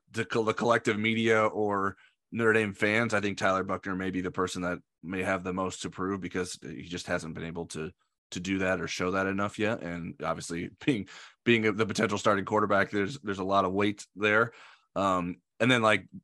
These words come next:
I sort of talked about, De-, I, I imagine Deion Colzie being the guy that has the most to prove to the coaching staff. Like, there's opportunity there, um, but he hasn't necessarily taken advantage of that yet. Um, and so there will be that opportunity again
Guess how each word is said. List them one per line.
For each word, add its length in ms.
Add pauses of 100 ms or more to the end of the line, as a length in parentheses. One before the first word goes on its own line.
I 200
sort 220
of 180
talked 260
about, 180
De-, 160 (240)
I, 280
I 280 (200)
imagine 380
Deion 200
Colzie 300
being 200
the 60
guy 200
that 300
has 220
the 100
most 180
to 60
prove 260
to 60
the 100
coaching 400
staff. 400
Like, 240 (400)
there's 180
opportunity 720
there, 460 (380)
um, 440
but 160
he 180
hasn't 260
necessarily 720
taken 360
advantage 460
of 100
that 220
yet. 320 (420)
Um, 340
and 240
so 400
there 180
will 140
be 180
that 260 (320)
opportunity 580
again 460